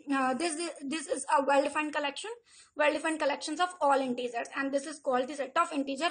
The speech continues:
which will be denoted by capital Z। I hope ये आपको समझ में आया होगा। चलिए, come on the next question। I hope आप इससे रिलेटेड और जो, अ, बचे हुए क्वेश्चन है, rest of the questions के साथ आप डील कर सकते हैं। इस तरीके से आपको दिए गए किसी भी कलेक्शन को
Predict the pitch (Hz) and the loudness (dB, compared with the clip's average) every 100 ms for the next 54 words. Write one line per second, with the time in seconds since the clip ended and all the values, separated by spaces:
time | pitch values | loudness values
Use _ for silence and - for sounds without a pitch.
0 | 285 277 285 277 339 294 254 247 262 349 | -2 -4 -4 -2 0 0 0 0 0 2
1 | 320 262 247 285 440 - - - _ 262 | 2 -2 0 2 4 2 -8 -20 _ -8
2 | 208 233 - - 262 262 302 - 330 262 | -2 -2 -4 -4 0 4 2 4 4 2
3 | - 403 508 302 262 - 269 233 247 - | 0 -4 -2 -2 -2 -4 -8 -8 -10 -14
4 | - - - - - - 381 381 392 381 | -16 -20 -20 -20 -18 -4 0 2 2 2
5 | 359 381 359 - 330 330 339 339 320 311 | 2 0 -8 -8 2 2 4 0 0 0
6 | 320 - - - - 370 330 294 320 330 | -2 -6 -6 -6 -4 -2 -2 -4 -4 0
7 | 311 311 277 320 302 277 311 285 277 269 | 0 0 -4 -2 0 0 0 2 2 4
8 | 285 269 269 - - - 277 277 285 285 | 6 6 6 -2 -18 -8 -2 0 2 2
9 | 349 339 330 311 320 320 294 285 311 262 | 0 -2 -4 -4 -2 0 0 -2 -4 -4
10 | 302 294 302 285 302 294 294 220 262 294 | -8 -8 -8 -8 -6 0 0 0 -4 -2
11 | 302 311 294 339 330 277 262 302 320 302 | -2 -2 -10 -10 -6 -6 -4 -4 -2 -2
12 | 311 269 285 285 294 294 311 330 311 285 | -2 -2 0 0 0 -4 -8 -8 -2 -2
13 | 277 - 302 262 233 | -2 -4 -4 -6 -8